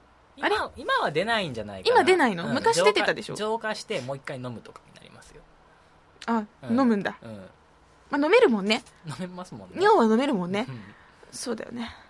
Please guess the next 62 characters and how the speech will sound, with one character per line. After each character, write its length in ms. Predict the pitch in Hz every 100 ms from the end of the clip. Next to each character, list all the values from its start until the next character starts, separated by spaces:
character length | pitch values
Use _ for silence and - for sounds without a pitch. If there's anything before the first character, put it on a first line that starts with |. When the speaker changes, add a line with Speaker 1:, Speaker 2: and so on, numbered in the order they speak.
| _ _ _ - - - - - -
Speaker 1:
な 80 | 254
ん 20 |
か 80 | 233
ち 80 |
ょ 20 | 226
っ 20 |
と 100 | 208
こ 160 | 214
う、 20 | 196
い 240 | - 247
ろ 80 | 262
い 40 |
ろ、 200 | 254 240 170 - 156
Speaker 2:
<laughs> 280 | 156 - -
Speaker 1:
い 60 |
ろ 80 | 302
い 20 |
ろ 80 | 320
考 80 | 311 311
え 60 | 320
ち 120 | 220
ゃ 40 |
う 40 | 196
ね、 80 | 208
宇 80 |
宙 180 | 190 214
の 80 | 196
こ 80 | 196
と。 80 | 156
Speaker 2:
ち 20 |
ょ 20 |
っ 20 |
と 60 | 175
宇 20 |
宙 40 | 165
番 140 | 165
組 100 | 143
見 140 | 110 135
な 80 | 110
い 60 |
と 80 | 87
い 60 | 90
け 120 | 87
な 60 |
い 20 | -
で 80 |
す 100 | -
ね。 80 | 107
Speaker 1:
そ 160 | - 277
う 40 |
だ 100 | 226
ね。 400 | 226 214 226 208 95 _ - -
Speaker 2:
う 60 |
ん。 20 |
Speaker 1:
う 40 | 220
ん。 140 | 202 196 - _ _ _ - - _ _
あ 140 | 320 359
と 220 | - 285
は、 220 | 285 302
な 140 | 339 508
ん 80 |
か、 260 | 466 262 226